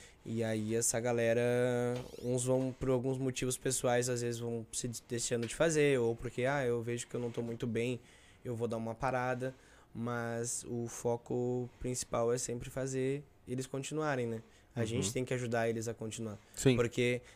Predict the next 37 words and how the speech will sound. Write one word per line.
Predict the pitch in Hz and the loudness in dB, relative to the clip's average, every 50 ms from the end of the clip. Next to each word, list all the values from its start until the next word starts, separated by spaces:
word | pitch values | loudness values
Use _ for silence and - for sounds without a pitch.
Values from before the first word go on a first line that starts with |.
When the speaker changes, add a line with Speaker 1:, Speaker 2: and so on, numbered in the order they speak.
| - | -8
Speaker 1:
é | - 117 | -8 -8
que | - 120 | -4 -2
nem | 123 123 | -2 -2
eu | 131 143 | -2 -2
disse | 151 160 151 147 - 135 | -2 -2 -2 -2 -2 -2
em | 131 131 | -4 -4
relação | 127 127 123 123 - 127 120 | -2 -2 -2 -2 0 0 -2
ao | 120 | 0
Rio | 117 123 | 0 -2
de | 117 110 | -2 0
Janeiro, | 120 113 113 110 107 104 107 | 0 0 0 -2 -2 -4 -10
se | - - 113 | -10 -10 -6
você | 113 113 - 120 | -6 -4 -4 -2
não | 123 127 127 | -2 -2 -2
dá | 123 123 127 131 135 135 120 | 0 0 0 0 0 -2 -2
a | 113 123 123 | 0 2 2
oportunidade, | 120 120 - - 123 - - 123 120 117 117 113 117 127 131 | 0 0 -2 -4 -6 -4 -4 -4 -2 0 0 0 -2 -2 -4
você | 135 131 - - | -6 -6 -6 -4
não | 151 165 175 | -4 -6 -4
tem | - 180 180 | -4 -4 -4
o | 170 | -4
futuro, | 170 - - 139 139 143 131 131 - - - - - - - - - - | -8 -8 -4 -2 0 0 -2 -4 -8 -20 -20 -20 -20 -20 -20 -20 -14 -8
entendeu? | 117 113 117 113 113 120 120 - - - - - - - 117 | -2 0 0 2 2 0 0 -2 -10 -20 -20 -16 -8 -4 -4
Porque, | 120 - - 120 117 117 117 120 120 117 117 113 113 113 110 113 | -4 -2 0 2 2 4 4 4 4 4 4 4 2 0 -2 -2
que | - 123 | -2 -2
nem | 123 127 | 0 0
diz, | 127 127 127 127 | 0 -2 0 0
o, | 127 120 117 113 - - - - _ - | 2 2 2 2 0 -4 -8 -14 _ -14
a | 50 50 - 120 | -10 -4 -2 -2
gente | 113 113 123 135 147 - - - 160 156 | 0 0 0 0 0 -2 -2 -4 -4 -4
que | - - | -6 -2
faz | - 151 151 160 160 | 0 2 2 2 0
o, | 165 160 - - | -2 -6 -6 -4
o, | - 160 160 156 147 156 165 156 - 151 | 0 0 0 2 2 0 0 0 0 0
o | 160 | 2
nosso | 156 156 160 - 165 156 | 2 0 0 -2 -4 -4
próprio | - - 139 143 - 160 156 156 156 156 156 156 156 | -2 -2 -2 -2 0 2 2 4 4 4 4 4 2